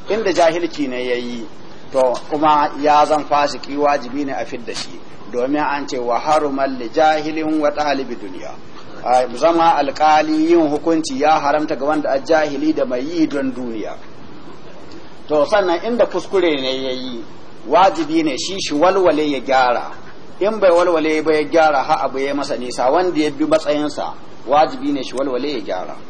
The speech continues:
In ba su gyara ba su kuma sun fada cikin laifin. Hada yi ulam da ga wannan an ka sani, anna hukumar hakimi la yuhillu haraman. Kuma, eh, wa la yuharrimu halalan. Kuma daga nan an ka fahimta, idan mutum ya kai ƙara ga alƙali ya iya magana,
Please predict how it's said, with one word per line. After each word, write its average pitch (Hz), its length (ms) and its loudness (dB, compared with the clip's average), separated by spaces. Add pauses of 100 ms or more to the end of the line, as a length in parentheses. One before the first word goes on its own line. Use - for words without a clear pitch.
(340)
In 170 160 -2
ba 151 80 -2
su 139 140 -4
gyara 143 320 4
ba 143 80 -2
su 143 160 -6
kuma 143 180 -6
sun 139 160 -6
fada 117 280 2
cikin 110 240 -8
laifin. 90 280 -10 (600)
Hada 175 260 2
yi 170 80 2
ulam 180 340 2
da 147 120 0
ga 156 180 -4
wannan 190 320 2
an 180 80 -2
ka 170 80 0
sani, 160 280 0 (540)
anna 170 300 2
hukumar 175 340 0
hakimi 156 680 0
la 156 200 4
yuhillu 165 460 -2
haraman. 131 460 2 (360)
Kuma, 196 500 4 (380)
eh, 160 140 2 (160)
wa 151 120 4
la 175 160 4
yuharrimu 180 400 0
halalan. 135 380 2
Kuma 190 180 0
daga 180 200 2
nan 165 180 4
an 170 60 -2
ka 160 100 -2
fahimta, 143 500 -2 (540)
idan 180 240 0
mutum 170 260 2
ya 165 120 4
kai 170 160 2
ƙara 165 380 4
ga 147 120 0
alƙali 156 420 0
ya 165 240 4
iya 165 120 4
magana, 139 500 0